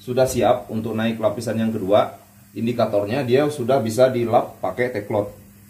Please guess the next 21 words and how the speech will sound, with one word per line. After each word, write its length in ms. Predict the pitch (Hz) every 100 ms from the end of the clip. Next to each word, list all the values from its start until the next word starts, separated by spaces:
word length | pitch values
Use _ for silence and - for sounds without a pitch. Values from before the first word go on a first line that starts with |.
| - - - - -
Nah, 160 | 87
kalau 240 | 82 92 95
sudah 240 | 110 107
bisa 160 | 104 110
dilap 320 | 107 110 113
pakai 240 | 110 101
teklot, 240 | 101 120 -
berarti 320 | 95 98 113
dia 160 | 117 113
sudah 160 | 104
siap 320 | 98 110 110
untuk 160 | 98 98
naik 240 | 98 98
lapisan 320 | 98 90 101 90
kedua. 320 | 92 92 87
Supaya 400 | - 120 156 180
apa? 160 | 123
Supaya 320 | 107 - 127 143
untuk 400 | 127 120 151 - - - _ _
mengangkat 480 | 107 120 127 170 - - - - - - - -
debu-debu 540 | - 123 131 127 117